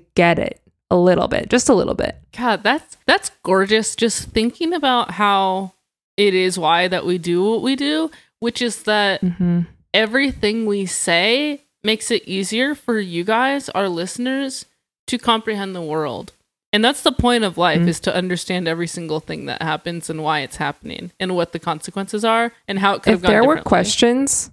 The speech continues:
Speaker 1: if there were questions in life, that would be the most infuriating thing
Speaker 2: Oh my God.
Speaker 1: ever.
Speaker 2: <laughs> Oh my God. Don't get me started.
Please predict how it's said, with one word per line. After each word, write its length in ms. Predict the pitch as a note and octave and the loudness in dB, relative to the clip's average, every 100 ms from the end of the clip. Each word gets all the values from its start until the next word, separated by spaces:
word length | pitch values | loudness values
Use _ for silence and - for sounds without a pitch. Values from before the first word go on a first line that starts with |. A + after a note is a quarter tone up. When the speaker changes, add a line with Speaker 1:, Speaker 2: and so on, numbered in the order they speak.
| - | -2
Speaker 1:
if 100 | A#3 | 2
there 140 | A#3+ C4+ | 6 4
were 60 | |
questions 580 | E4 F#3 - - G#3 G#3+ | 4 2 2 2 2 2
in 160 | A#3+ B3+ | 2 2
life, 300 | B3+ C4+ - | 2 2 0
that 160 | - G3 | 0 4
would 140 | A3+ | 2
be 100 | G#3 G#3 | 2 2
the 100 | F#3 | 4
most 280 | E3+ D#3 | 2 2
infuriating 840 | F#3 F3 - - F3 F3 E3 E3 F3 | 0 0 0 2 4 6 4 2 0
thing 180 | - F3+ | 0 2
Speaker 2:
Oh 220 | F#3 F3+ | 2 0
my 200 | E3+ D#3+ | -4 -8
God. 440 | D#3+ D#3+ D#3+ E3+ | -2 0 4 4
Speaker 1:
ever. 360 | D3+ - - - _ _ _ | 2 -4 -6 -10 _ _ _
Speaker 2:
<laughs> 100 | B3 - - D4+ | 0 4 4 6
Oh 300 | C#4+ C#4+ C#4+ | 6 6 4
my 240 | C#4+ A#3 | 4 2
God. 400 | G#3+ G#3 G#3+ G3+ | 2 2 4 2
Don't 200 | - G3 - | -2 -6 -2
get 160 | C4 | -2
me 120 | A#3+ G#3+ | -2 -6
started. 540 | - G3 F#3 E3 | -4 -2 0 -2